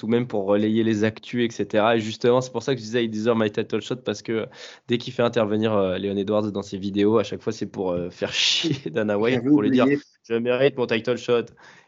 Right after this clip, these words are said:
Speaker 1: Et moi, ça me fait marrer. À chaque fois, je suis hyper
Speaker 2: J'avais
Speaker 1: client, voilà.
Speaker 2: oublié, euh, euh, un petit shout-out pour Chris Gennart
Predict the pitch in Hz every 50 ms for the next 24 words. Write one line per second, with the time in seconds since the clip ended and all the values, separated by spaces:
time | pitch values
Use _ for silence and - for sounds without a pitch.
0 | _ - - 110 113 - - 104 - - 104 101 92 90 90 - 101 95 - 104
1 | - - 113 113 107 101 110 110 123 143 147 131 127 123 113 117 123 123 120 117
2 | 104 98 95 95 95 - _ _ _ _ _ _ _ _ _ - 101 101 92 92
3 | 92 - _ _ - 95 - - - - - 170 156 147 147 151 147 - 131 120
4 | - - - - - 151 139 - 131 135 123 120 127 131 -